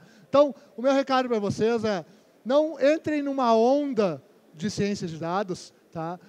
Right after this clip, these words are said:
Que fala que isso é sexy, é bacana, e que tem muitas pessoas procurando ciência de dados que estão fazendo um pedido errado. Porque, na verdade, a ciência de dados é muito mais ampla. Isso vai começar a destrinchar com o tempo, como vocês estão vendo aqui.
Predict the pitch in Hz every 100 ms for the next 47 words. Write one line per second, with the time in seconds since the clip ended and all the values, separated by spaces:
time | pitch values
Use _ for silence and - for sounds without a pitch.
0 | _ - 247 - 247 269 254 247 247 -
1 | 220 - 208 208 226 - 214 208 - 202
2 | 220 247 190 - - _ 214 - 262 269
3 | 269 262 208 _ 220 277 320 320 - 247
4 | - 254 247 233 247 240 233 226 185 247
5 | 254 247 254 254 262 262 190 254 277 -
6 | 254 208 226 262 269 170 - _ _ _
7 | _ _ _ _ 269 269 262 277 277 269
8 | 254 214 233 269 277 269 285 277 285 226
9 | 247 254 160 - _ _ _ - 254 -
10 | 302 294 294 277 233 233 208 - - 208
11 | 180 208 196 202 190 208 247 - 202 190
12 | 190 196 185 185 180 - 240